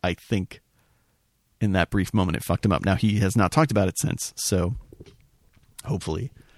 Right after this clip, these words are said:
I didn't do any permanent damage, but, uh, it's upsetting. Anyway, that actor, that other soldier, I always, my, in my memory, it's Doug Savant from Melrose Place, 'cause he kinda looks like him, but I think it's because Doug Savant plays a similar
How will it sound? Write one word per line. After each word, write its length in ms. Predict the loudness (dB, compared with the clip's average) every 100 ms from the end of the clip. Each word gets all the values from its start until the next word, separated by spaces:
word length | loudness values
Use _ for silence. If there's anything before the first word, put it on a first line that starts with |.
| _ -20 -20 _ _ -2
I 60 |
didn't 160 | 0 4
do 100 | 4
any 120 | 2
permanent 560 | 0 6 8 8 4 2
damage, 500 | 2 2 -2 -6 -10
but, 280 | -10 -10 -8
uh, 280 | -8 -6 -10 -14 _ _ -20 -20 _ -8
it's 200 | -6 -6
upsetting. 380 | -10 -10 -12 -2
Anyway, 200 | 0 0 -4 -20 -14 0
that 160 | 4
actor, 300 | 4 4 0
that 180 | 2 2
other 180 | 2 0
soldier, 320 | 4 4 4
I 80 | 4
always, 240 | 2 -2
my, 280 | -6 -4 -2
in 120 | 0
my 120 | 0 0
memory, 320 | 0 -2 -4
it's 160 | -6
Doug 240 | -2 -2 0
Savant 440 | 0 0 0 -2 -12 -18 -14
from 300 | -6 -4 0
Melrose 380 | 0 2 0
Place, 360 | 0 -2 -2 -8 _ _ _ _ _ _ _ _ _ _
'cause 140 | -2 -2
he 60 |
kinda 360 | -2 -6 -2 2
looks 240 | 0 0
like 140 | -2 0
him, 220 | 0 2
but 160 | 2 0 _ _ _ -4
I 80 |
think 260 | -2 2 2
it's 140 | 2
because 380 | 0 -2 2 2
Doug 200 | 4 2
Savant 320 | 2 0 0
plays 380 | 0 2 2 2
a 80 | 0
similar 840 | -2 -2 0 0 2 0 0 -4